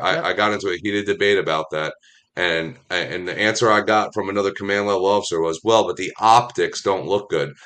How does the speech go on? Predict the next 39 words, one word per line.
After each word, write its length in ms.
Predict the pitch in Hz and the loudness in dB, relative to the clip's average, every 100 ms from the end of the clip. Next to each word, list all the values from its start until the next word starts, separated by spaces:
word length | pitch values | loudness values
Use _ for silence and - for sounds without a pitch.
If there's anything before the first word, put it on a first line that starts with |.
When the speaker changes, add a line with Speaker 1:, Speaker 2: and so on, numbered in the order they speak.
| - | -10
Speaker 1:
I 120 | - 110 | -2 4
said, 200 | 120 113 | 4 4
"Neither 380 | 117 117 131 | 6 8 8
do 100 | 127 | 6
the 180 | 123 113 | 4 4
optics 480 | 107 113 - 92 92 | 6 4 2 -4 -2
of 80 | 90 | -2
a 100 | 90 | -2
young 300 | 101 101 95 | 0 -2 -2
child 400 | - 104 95 85 | 2 4 4 0
shot 340 | - 95 92 | 0 2 0
and 100 | 87 | -4
killed 240 | - 95 85 | -4 -4 -2
by 140 | 82 | -2
a 60 | 82 | -4
stray 260 | - 90 | -4 -2
bullet." 440 | 78 71 82 73 - _ _ | -4 -2 -2 -2 -6 _ _
Speaker 2:
Mm-hmm. 280 | - 143 147 | -16 -14 -4
Speaker 1:
I'll 140 | 107 104 | -2 0
take 280 | 123 107 | 0 0
the 160 | 110 101 | 0 6
optics 500 | 104 104 - 90 - | 6 6 0 -4 -4
of 100 | 90 | -4
us 180 | 92 90 | -4 -4
doing 280 | 92 98 92 | -2 -2 -2
our 180 | 87 85 | -2 -2
job. 340 | 78 76 65 67 _ _ _ | -2 -4 -6 -10 _ _ _
Gonna 200 | 95 90 | -8 -4
tell 160 | 101 | -2
you 60 | 92 | 0
that 220 | 92 90 | 0 -2
for 120 | 85 | -4
a 60 | 82 | -4
fact. 360 | - 101 101 - - _ | 2 2 2 -2 -20 _
I'm 140 | 104 107 | 0 2
not 180 | 98 | 2
hiding 540 | 95 - 123 139 143 131 | 0 4 6 6 2 0
from 240 | 147 147 | 2 4
it. 140 | 151 | 4